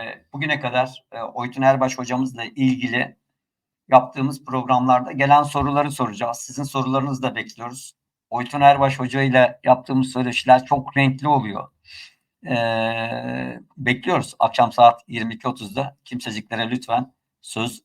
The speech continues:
vermeyin sevgili izleyiciler. Bakalım. <laughs> Arkadaşlar bu İtalya meselesi, Afrikalı göçmenler meselesi ilk defa konuşulduğunu zannetmiyorum. Çok uzun süredir konuşuluyor. <laughs> Çok uzun.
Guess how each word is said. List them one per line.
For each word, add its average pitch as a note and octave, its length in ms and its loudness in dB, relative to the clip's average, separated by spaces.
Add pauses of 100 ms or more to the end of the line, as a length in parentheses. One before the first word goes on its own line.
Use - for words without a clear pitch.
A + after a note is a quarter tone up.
(120)
vermeyin G#2 420 4
sevgili G2+ 400 -8
izleyiciler. G2 680 -4 (800)
Bakalım. B2 520 -6 (880)
<laughs> - 180 -18 (1080)
Arkadaşlar B2 480 2
bu D3 320 0
İtalya D#3+ 360 6
meselesi, C3 540 2
Afrikalı B2 380 4
göçmenler C3 520 4
meselesi C3 840 -2
ilk C3 180 -4
defa C3 280 4
konuşulduğunu B2+ 640 -2
zannetmiyorum. B2+ 500 0
Çok - 180 -12
uzun B2 140 -2
süredir B2+ 380 -6
konuşuluyor. A2+ 680 -6 (1600)
<laughs> - 760 -20
Çok C3 240 -4
uzun. A2+ 380 -6